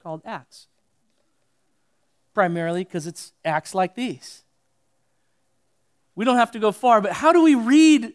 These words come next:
Acts and yet we so quickly disassociate the acts of the early church with the church today?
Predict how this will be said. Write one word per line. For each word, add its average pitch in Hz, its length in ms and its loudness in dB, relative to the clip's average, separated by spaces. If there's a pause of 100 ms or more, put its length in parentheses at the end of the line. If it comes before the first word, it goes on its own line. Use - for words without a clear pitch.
(100)
Acts 233 680 0 (500)
and 220 120 -2
yet 240 200 0
we 214 100 -4
so 285 260 -2
quickly 220 800 -2 (180)
disassociate 240 1080 -2 (180)
the 220 160 -6
acts 254 300 0
of 247 100 -6
the 233 160 -6
early 247 300 -2
church - 520 -4 (180)
with 196 140 -6
the 196 80 -16
church 202 360 -8
today? 135 480 -10